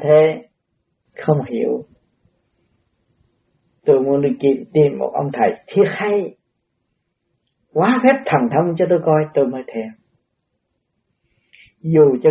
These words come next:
người đó quá phép thần thông trước mắt mình, mình đã có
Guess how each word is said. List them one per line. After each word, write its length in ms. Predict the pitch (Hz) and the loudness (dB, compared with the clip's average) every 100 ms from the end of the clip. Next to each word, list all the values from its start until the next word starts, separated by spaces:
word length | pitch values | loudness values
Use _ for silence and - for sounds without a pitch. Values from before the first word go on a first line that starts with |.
| 143 | 0
người 160 | 131 123 | -2 0
đó 260 | 139 165 | 2 2
quá 240 | 175 185 180 | 0 0 0
phép 120 | 175 175 | -4 -4
thần 180 | - 131 92 185 | -4 -4 -4 -2
thông 300 | 131 156 147 | 0 2 0
trước 160 | 233 226 | -2 -2
mắt 120 | 220 220 | -2 -6
mình, 140 | 147 - _ _ _ _ _ _ _ _ _ | -6 -10 _ _ _ _ _ _ _ _ _
mình 400 | 160 165 151 135 | 0 2 2 0
đã 160 | 127 147 | -2 0
có 100 | 185 | 0